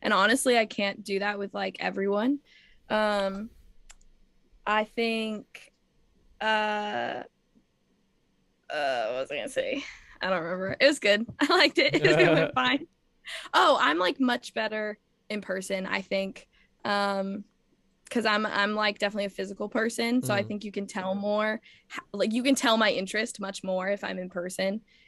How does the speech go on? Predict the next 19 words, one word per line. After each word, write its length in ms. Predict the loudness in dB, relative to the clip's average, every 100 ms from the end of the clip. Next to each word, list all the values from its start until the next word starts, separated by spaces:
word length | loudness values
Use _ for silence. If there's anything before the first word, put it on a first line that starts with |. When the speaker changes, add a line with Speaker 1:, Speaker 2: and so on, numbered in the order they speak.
| _ _
Speaker 1:
And 240 | 2 2 4
I 100 | 2
think 300 | 0 -4 -4
that 160 | -4
that 300 | 0 0 0 -4
would 220 | -4 0
have 240 | 0 -2
lent 340 | -8 -8 -8 -14 -14 -6
to 420 | -2 0 -2 -6 _ _ _
me 640 | -4 -2 -2 -4 -4 -6 -12 _ _ _ _
feeling 320 | 0 2 2 4
more 160 | 2
like 180 | 2 -2
it 60 | -2
was 100 | -2
a 60 |
date, 340 | -2 -2 -4 0
you 100 | 0
know? 260 | 0 -4